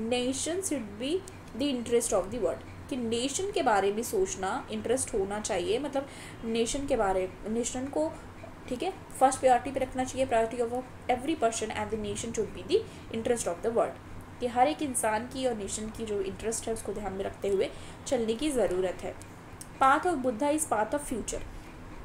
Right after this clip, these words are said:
क्या बोला गया है, "Path of Buddha is path of future and path of sustainability"। तो ये सारी चीज़ें हम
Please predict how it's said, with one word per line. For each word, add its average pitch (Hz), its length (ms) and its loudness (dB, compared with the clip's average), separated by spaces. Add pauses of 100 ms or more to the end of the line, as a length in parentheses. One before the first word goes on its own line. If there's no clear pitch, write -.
(120)
क्या 226 140 4
बोला 247 180 4
गया 294 200 4
है, 370 100 -2
"Path 240 280 4
of 285 160 0
Buddha 254 300 2
is 285 200 0
path 214 220 4
of 262 60 0
future 247 480 -2
and 233 240 -4
path 226 240 2
of 285 80 2
sustainability"। 220 800 0 (340)
तो 294 60 -2
ये 277 160 0
सारी 330 240 2
चीज़ें 339 240 -2
हम 359 160 -6